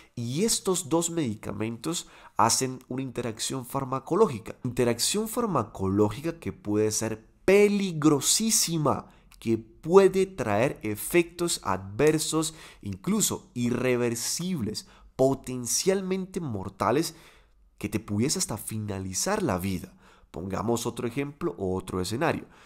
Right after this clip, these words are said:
Hacemos la dinámica de que yo te digo que tomes, qué medicamento, a qué dosis, a tal frecuencia y por cuántos días.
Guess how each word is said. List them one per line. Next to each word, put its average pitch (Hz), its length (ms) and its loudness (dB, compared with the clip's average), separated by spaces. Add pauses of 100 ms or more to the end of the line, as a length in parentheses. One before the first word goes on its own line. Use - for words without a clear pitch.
(200)
Hacemos 107 380 0
la 139 80 2
dinámica 104 440 -4
de 98 100 -4
que 92 140 -8
yo 95 200 -2
te 107 120 -2
digo 143 340 0
que 92 140 -8
tomes, 143 760 0 (280)
qué 98 120 -8
medicamento, 101 800 -4
a 98 80 -8
qué 92 180 -4
dosis, 135 500 4
a 92 120 -6
tal 98 160 -4
frecuencia 123 500 -6
y - 40 -10
por 98 180 -8
cuántos 98 440 -6
días. 135 280 -4